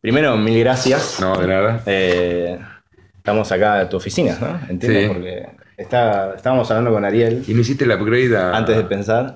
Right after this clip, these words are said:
Speaker 1: que aquí, ¿a M?
Speaker 2: A, a M.
Speaker 1: No, todavía no. Estábamos hablando de Nexus cinco, no, estamos con el,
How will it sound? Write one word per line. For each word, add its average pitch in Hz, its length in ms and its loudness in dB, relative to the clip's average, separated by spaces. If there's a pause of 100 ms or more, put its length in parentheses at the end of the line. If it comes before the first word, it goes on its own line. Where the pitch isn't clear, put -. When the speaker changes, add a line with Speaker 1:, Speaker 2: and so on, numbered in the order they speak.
(120)
Speaker 1:
que 95 260 0
aquí, 98 360 -2
¿a 101 140 4
M? 131 360 2
Speaker 2:
A, 113 60 0
a 120 80 0
M. 123 220 0 (180)
Speaker 1:
No, 120 220 2
todavía 110 300 2
no. 110 380 -2
Estábamos 120 440 4
hablando 127 220 4
de 120 80 2
Nexus 135 280 0 (180)
cinco, 147 500 4
no, 113 240 2
estamos 131 300 0
con 107 140 0
el, 92 480 -2